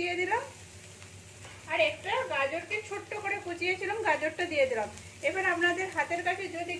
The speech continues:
গাজর ক্যাপসিকাম না থাকে, তাহলেও না দিলেও চলবে, যে তার মধ্যে টেস্টটা আলাদা আসবে, সেটা কোনো কিছু না, অসুবিধা হবে না। আর পেঁয়াজ দিয়ে বানালেও হয়ে যাবে। আমার হাতের কাছে ছিল, আমি এর জন্য এটা দিয়ে দিলাম। একটু হালকা নেড়ে নিচ্ছি, নেড়ে একটু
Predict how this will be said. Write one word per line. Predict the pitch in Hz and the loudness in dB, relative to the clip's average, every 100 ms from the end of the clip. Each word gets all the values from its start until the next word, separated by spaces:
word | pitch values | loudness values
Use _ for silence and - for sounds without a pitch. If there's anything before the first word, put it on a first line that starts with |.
| 302 | 0
গাজর | 262 269 330 320 | 0 2 0 0
ক্যাপসিকাম | 311 311 339 359 349 302 | -4 -2 -4 -2 -2 -2
না | 294 403 480 | -4 -4 -2
থাকে, | 453 359 359 | -2 -2 -2
তাহলেও | 349 294 349 427 466 269 | -2 0 0 0 0 0
না | 254 | -2
দিলেও | 294 311 440 392 | -2 -2 -2 2
চলবে, | 277 220 202 180 - - - | 2 0 -6 -10 -12 -16 -12
যে | - 302 | -4 4
তার | 294 311 | 6 6
মধ্যে | 339 339 330 | 0 -2 0
টেস্টটা | 311 - - 320 | 0 2 6 6
আলাদা | 311 330 381 | 6 2 0
আসবে, | 370 330 359 | 0 -2 -2
সেটা | - - 320 | -2 0 0
কোনো | 311 311 320 | 0 0 0
কিছু | 330 381 339 | -2 -2 0
না, | 285 | 2
অসুবিধা | 302 320 320 330 330 | 2 0 -2 2 2
হবে | 330 302 311 | 2 4 4
না। | - - - - - 277 | 4 0 -6 -6 -8 -6
আর | 294 | -4
পেঁয়াজ | - 311 339 359 339 | -2 4 4 4 2
দিয়ে | 381 339 | 2 2
বানালেও | 285 294 277 523 - | 2 4 4 4 6
হয়ে | 262 226 | 6 6
যাবে। | 214 185 185 185 - - - 247 | 2 0 -6 -8 -8 -8 -6 -2
আমার | 339 440 | 0 2
হাতের | 330 320 311 | 2 2 2
কাছে | 330 370 359 | 2 0 -2
ছিল, | 359 415 | 0 2
আমি | 339 302 | 2 2
এর | 311 | 0
জন্য | 311 311 | 2 2
এটা | 294 311 | 2 -2
দিয়ে | 302 320 | 0 -2
দিলাম। | 359 392 494 - | 0 -2 -2 -4
একটু | 269 - 320 | -6 -4 -2
হালকা | 285 - 320 | -2 2 2
নেড়ে | 294 294 330 | 4 0 2
নিচ্ছি, | 349 - 440 359 | 0 0 0 2
নেড়ে | 285 330 | 2 0
একটু | 330 | -2